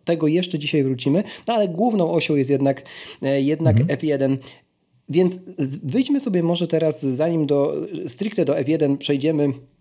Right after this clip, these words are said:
Speaker 1: od tego, że nie będziemy też dzisiaj w naszej rozmowie mówili o rzeczach takich, e, jak tytuł głosi, e, technicznych, tylko właśnie technologicznych, bo o techni-, technicznym aspekcie tego sportu powinni się
Speaker 2: Hmm.
Speaker 1: wypowiadać,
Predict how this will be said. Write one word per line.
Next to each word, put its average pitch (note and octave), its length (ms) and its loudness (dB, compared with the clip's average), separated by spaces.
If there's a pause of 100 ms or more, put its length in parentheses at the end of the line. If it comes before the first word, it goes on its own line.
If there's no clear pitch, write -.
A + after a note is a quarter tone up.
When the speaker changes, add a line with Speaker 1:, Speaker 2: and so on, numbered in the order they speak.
(320)
Speaker 1:
od - 200 -2
tego, D#3 280 0
że C#3+ 120 0
nie D3 100 2
będziemy D#3 320 0
też C#3+ 140 -6
dzisiaj C#3+ 240 -2
w - 20 -4
naszej C#3 200 -2
rozmowie C#3 420 2
mówili C3 400 0
o B2 160 0
rzeczach B2+ 320 -2
takich, B2 520 -4
e, A#2 40 -4 (340)
jak A#2+ 180 -2
tytuł B2 260 -2
głosi, B2+ 420 2 (320)
e, B2 160 0
technicznych, D3+ 1120 0
tylko C#3 300 0
właśnie D3+ 360 2
technologicznych, C3 1200 0
bo A2 120 -2
o A2+ 100 -6
techni-, C3 400 -4 (320)
technicznym C#3+ 500 0
aspekcie A#2+ 400 0
tego A#2+ 160 0
sportu B2 320 0
powinni A#2 300 0
się - 60 6
Speaker 2:
Hmm. A2+ 100 0
Speaker 1:
wypowiadać, A#2 540 2